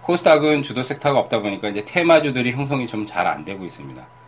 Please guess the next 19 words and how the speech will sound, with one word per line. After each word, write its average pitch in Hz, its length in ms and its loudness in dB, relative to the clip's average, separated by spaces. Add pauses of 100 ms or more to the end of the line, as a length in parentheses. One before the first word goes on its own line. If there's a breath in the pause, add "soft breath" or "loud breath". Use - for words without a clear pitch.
(460 loud breath)
특히 - 240 2
이제 147 180 6
대선을 131 460 6
앞두고 117 420 2
이제 92 180 -4
대선주 101 760 -2
인맥주들이 98 640 -2
이제 80 360 -6
크게 - 220 -8
해먹고, 113 560 -4 (680 loud breath)
그 135 240 2
위에 131 300 6
이제 113 420 4
공약사항이나 113 840 4
정책사항에서 98 760 -2
이제 85 160 -10
조금 107 300 -6
순환이 123 400 2
됐는데, 85 540 -4